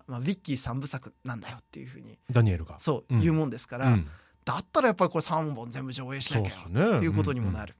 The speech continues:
Speaker 2: うんうんうん。
Speaker 1: で、おまけにそれのうちの一本が次に紹介するそのデモンズって言って、
Speaker 2: はい。
Speaker 1: アジアフォーカスで上映されてアーカイブにも収蔵されている作品であるということで、
Speaker 2: うん。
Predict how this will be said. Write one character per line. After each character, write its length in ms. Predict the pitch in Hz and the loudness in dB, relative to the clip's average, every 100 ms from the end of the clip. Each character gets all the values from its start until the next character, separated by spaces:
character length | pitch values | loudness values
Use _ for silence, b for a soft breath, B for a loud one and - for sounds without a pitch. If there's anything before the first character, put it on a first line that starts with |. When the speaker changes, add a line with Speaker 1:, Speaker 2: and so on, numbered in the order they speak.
| _ | _
Speaker 2:
う 40 | |
ん 20 | 101 | -4
う 20 | |
ん 20 | |
う 20 | 87 | -2
ん。 40 | |
Speaker 1:
で、 60 | 220 | 0
お 40 | |
ま 80 | 220 | 0
け 120 | 220 | 2
に 80 | 202 | 2
そ 100 | 196 | 2
れ 100 | 185 | 2
の 120 | 180 | 2
う 80 | 175 | 0
ち 120 | - | 0
の 60 | 165 | -2
一 140 | 160 | -2
本 240 | - 135 | -2 -4
が 240 | 156 220 127 | 4 4 2
次 180 | - 156 | -4 -2
に 80 | 135 | -2
紹 160 | 131 | -2
介 180 | 123 123 | -4 -6
す 100 | - | -4
る 40 | 196 | -2
そ 100 | 165 | -2
の 80 | |
デ 120 | 131 147 | 0 0
モ 140 | 127 | 0
ン 80 | 117 | -4
ズ 100 | 120 | -8
っ 20 | |
て 60 | - | -12
言 80 | 135 | -16
っ 40 | |
て、 260 | - - 190 | -6 2 2
Speaker 2:
は 180 | 110 101 | 2 -2
い。 40 | |
Speaker 1:
ア 80 | 76 | 0
ジ 100 | 147 | 0
ア 60 | 139 | 0
フ 100 | 143 | -2
ォ 40 | |
ー 20 | |
カ 120 | 127 131 | -6 -8
ス 120 | 135 | -8
で 40 | |
上 220 | 127 127 | -6 -4
映 80 | 120 | -4
さ 160 | 117 135 | -4 -6
れ 80 | 151 | 2
て 100 | 190 | 2
ア 100 | 143 | 2
ー 40 | |
カ 140 | 131 | 0
イ 40 | 135 | -2
ブ 80 | 151 | -2
に 100 | 147 | -4
も 60 | |
収 200 | 120 127 | -4 -6
蔵 100 | 127 | -6
さ 140 | 127 123 | -6 -8
れ 80 | |
て 80 | 123 | -8
い 40 | 120 | -12
る 60 | |
作 220 | - - | -12 -14
品 100 | 131 | -12
で 80 | 123 | -10
あ 60 | 117 | -10
る 100 | 117 | -10
と 140 | - | 2
い 100 | 160 | 4
う 40 | 123 | 6
こ 60 | |
と 60 | 180 | 4
で、 80 | |
Speaker 2:
う 40 | |
ん。 40 | 196 | 0